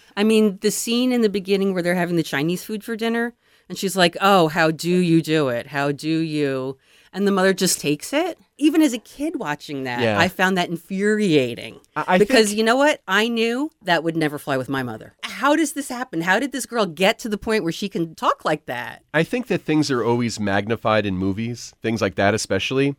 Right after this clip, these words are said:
Speaker 2: She's written to be this horrible person in the beginning, over the top horrible, so that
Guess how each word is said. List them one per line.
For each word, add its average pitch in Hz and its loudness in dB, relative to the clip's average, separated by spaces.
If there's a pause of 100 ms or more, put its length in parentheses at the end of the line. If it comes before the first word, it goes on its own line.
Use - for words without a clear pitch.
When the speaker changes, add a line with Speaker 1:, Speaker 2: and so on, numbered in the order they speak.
(140)
Speaker 2:
She's 139 -4
written 165 2
to - -10
be 123 0
this 110 -2
horrible 156 2
person 120 -2
in 104 2
the 101 0
beginning, 92 -4 (260)
over 165 4
the 123 -2
top 156 2
horrible, 62 -8 (420)
so - -4
that 117 4